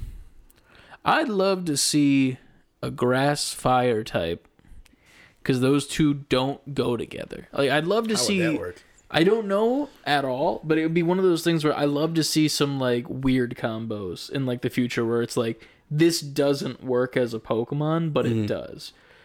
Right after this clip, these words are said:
Speaker 1: And, like,
Speaker 2: But
Speaker 1: it
Speaker 2: it
Speaker 1: doesn't
Speaker 2: works now.
Speaker 1: And it's, it's not even, like, I don't even have an idea for the design at all or anything like that.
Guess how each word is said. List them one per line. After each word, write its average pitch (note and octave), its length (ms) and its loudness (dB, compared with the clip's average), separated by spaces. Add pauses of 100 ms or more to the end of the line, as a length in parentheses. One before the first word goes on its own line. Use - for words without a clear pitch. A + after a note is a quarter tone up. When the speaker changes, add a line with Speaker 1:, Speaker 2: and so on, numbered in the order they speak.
(140)
Speaker 1:
And, D3 100 2
like, D3 80 4
Speaker 2:
But A2+ 80 6
Speaker 1:
it G#2 40 4
Speaker 2:
it - 20 4
Speaker 1:
doesn't G#2 180 6
Speaker 2:
works A#2 160 0
now. G2+ 400 -8 (180)
Speaker 1:
And F#3 140 0
it's, F3 260 -2
it's F3 220 -4
not F3+ 180 -4
even, G3+ 220 0
like, D#3 220 2
I D3+ 40 0
don't F3+ 120 0
even E3+ 100 -2
have D3 160 0
an C#3 60 -4
idea B2 260 2
for A#2+ 160 -2
the B2+ 140 -8
design C#3 440 2
at D3 80 4
all C#3+ 300 2
or A2+ 140 -4
anything B2+ 340 -4
like B2 220 -8
that. B2+ 320 0